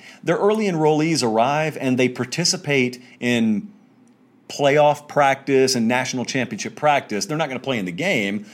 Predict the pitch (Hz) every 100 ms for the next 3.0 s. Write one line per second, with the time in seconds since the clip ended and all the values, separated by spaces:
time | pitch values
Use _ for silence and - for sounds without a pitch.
0 | - - 151 135 190 - 131 135 165 -
1 | 151 135 139 143 127 117 117 - - 110
2 | 113 131 160 175 170 143 160 143 123 98